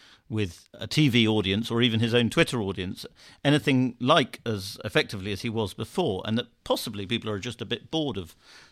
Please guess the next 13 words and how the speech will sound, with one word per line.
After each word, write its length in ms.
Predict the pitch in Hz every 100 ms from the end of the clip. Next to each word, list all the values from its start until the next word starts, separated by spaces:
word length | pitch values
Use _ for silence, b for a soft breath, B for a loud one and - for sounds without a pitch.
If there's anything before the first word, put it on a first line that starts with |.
| -
Trump, 320 | 117 87 - b b b _
and 200 | 135 147
that 200 | 156 - 139
the 160 | 156
Iran 360 | 151 185 190 143
drama 680 | 127 170 196 120 82 120 - _ b b b -
is 420 | 160 156 120 -
just 300 | - 151 -
a 220 | - 131
sort 180 | 123 143
of 60 | 131
exciting 560 | 139 - 156 147 139
episode 720 | 147 - 127 113 95 101 107